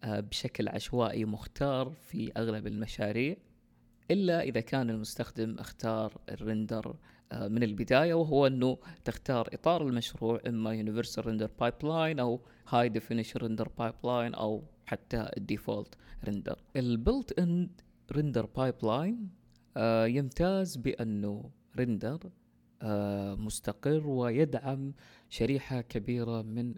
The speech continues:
البلاتفورمز. وش أقصد بالبلاتفورمز؟ يدعم شريحة مختلفة من الأجهزة، فمثلًا، آه، ممكن نستخدم هذا الإطار في تصميم لعبة خاصة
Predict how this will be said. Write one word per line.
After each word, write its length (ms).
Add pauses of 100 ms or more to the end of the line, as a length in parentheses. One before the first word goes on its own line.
البلاتفورمز. 1080 (240)
وش 280
أقصد 460
بالبلاتفورمز؟ 1000 (480)
يدعم 340
شريحة 540
مختلفة 680
من 200
الأجهزة، 600
فمثلًا، 880
آه، 340
ممكن 460
نستخدم 680 (380)
هذا 400
الإطار 1400
في 280
تصميم 640
لعبة 440
خاصة 580